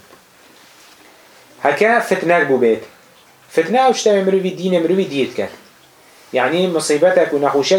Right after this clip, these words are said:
ده بو هید ده او مروف ضال بید. و سر رکا حق نامینید. اوه چند امر هکا مروف مخالفه ده بکد؟ ایک امر. ایک امر پیغمبری مروف مخالفه ده بکد،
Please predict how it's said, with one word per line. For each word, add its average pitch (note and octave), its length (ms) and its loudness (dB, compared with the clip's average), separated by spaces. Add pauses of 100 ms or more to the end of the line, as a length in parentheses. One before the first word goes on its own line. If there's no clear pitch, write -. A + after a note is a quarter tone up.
ده F3+ 80 2
بو D#3+ 140 0
هید G3+ 240 2
ده F#3 140 2
او G#3+ 120 2
مروف G#3 260 0
ضال D#3 260 2
بید. A2+ 200 -4 (480)
و C3 40 -6
سر E3+ 180 2
رکا D#3 220 2
حق F3+ 240 -2
نامینید. G#2+ 380 -2 (720)
اوه A3+ 500 2 (380)
چند B3 440 0
امر F#3 260 2
هکا E3 300 2
مروف E3 280 0 (400)
مخالفه D3+ 500 2
ده B2+ 100 4
بکد؟ C3+ 320 -2 (680)
ایک E3+ 280 0
امر. A2+ 180 0 (960)
ایک G#3+ 300 0
امر F3 260 2
پیغمبری D3+ 760 0 (200)
مروف D3 220 -2
مخالفه D3 500 2
ده F#3+ 100 2
بکد، G#3 260 0